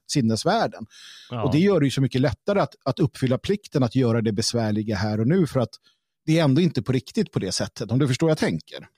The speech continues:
Speaker 2: Ja, jag vet
Speaker 1: Och det är
Speaker 2: inte.
Speaker 1: lite grann, alltså, har du en, en gudstro eller har du en, en stark övertygelse i en, i en andlig aspekt, då
Speaker 2: Mm.
Speaker 1: blir det mycket lättare att, att, eh, leva dygd-, dygdigt helt enkelt.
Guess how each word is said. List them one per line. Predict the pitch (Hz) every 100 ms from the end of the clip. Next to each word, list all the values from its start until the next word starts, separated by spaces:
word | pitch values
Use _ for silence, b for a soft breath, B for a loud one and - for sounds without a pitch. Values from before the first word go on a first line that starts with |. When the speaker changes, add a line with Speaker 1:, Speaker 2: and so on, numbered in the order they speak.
| _ _ -
Speaker 2:
Ja, | 110 123 143 160 175 185
jag | 185
vet | 190
Speaker 1:
Och |
det | 160
är |
Speaker 2:
inte. | 170
Speaker 1:
lite | 170
grann, | 170 156 160
alltså, | 139 135 175
har | 156 170
du | 170
en, | 170
en | 160
gudstro | 175 - - - 202 180
eller | 156
har | 139 147
du | 143
en, | 139
en | 156 147 139
stark | - 165 156 151
övertygelse | 147 131 - 202 190 180 135 156 143
i |
en, | 127 131
i | 143
en | 143
andlig | 151 139 123 170 160
aspekt, | - 214 165 - - B B B B
då | 123
Speaker 2:
Mm. |
Speaker 1:
blir | 135
det | 175
mycket | 185 -
lättare | 147 135 - 208
att, | 170 -
att, | - -
eh, | 170 147 139 117 _ _ _ _
leva | 139 151 139 117 113 120 107 _ _
dygd-, | 117 147 120 113 143 -
dygdigt | 123 151 233 -
helt | 85
enkelt. | 73 - - -